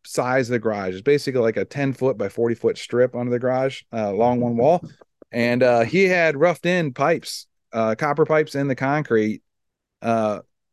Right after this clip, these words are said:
basically he had it set up to put a hot water heater down in that, in that basement, and then had the pipes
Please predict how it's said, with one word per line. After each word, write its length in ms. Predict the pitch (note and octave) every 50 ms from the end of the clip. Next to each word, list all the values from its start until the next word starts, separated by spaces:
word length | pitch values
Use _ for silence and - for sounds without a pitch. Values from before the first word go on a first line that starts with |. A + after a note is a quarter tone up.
| _
basically 440 | - D3 F#3 A3 G#3+ A3 G#3 F#3 F3+
he 60 | E3+
had 80 | F3 F3
it 60 | D#3+
set 160 | C3+ - D#3+
up 80 | E3 D#3
to 80 | C#3+ C3+
put 100 | D3+ C#3
a 40 |
hot 180 | B2+ C#3 C3+ B2+
water 220 | C3 B2+ C3 C3+
heater 240 | B2+ B2 A#2+ A2+ A2
down 320 | A2 A2+ A2 A2+ A#2 A2 G#2+
in 220 | A2+ A#2 A2+ A2+
that, 320 | A2 A2+ A#2 A2 F#2+ D#2 _ _ _ _ _ _
in 140 | A#2+ A2+ A2+
that 180 | A2 G#2 G#2
basement, 520 | G#2 A2+ A#2 C3 C3+ - F#2 F#2 F#2+ - -
and 100 | F#2 G#2
then 260 | G#2+ G#2+ G#2 G2+ F#2 - -
had 240 | G#2+ G#2+ A2+ A2+
the 60 | G#2+ -
pipes 420 | - A#2 B2 B2 A#2+ - - -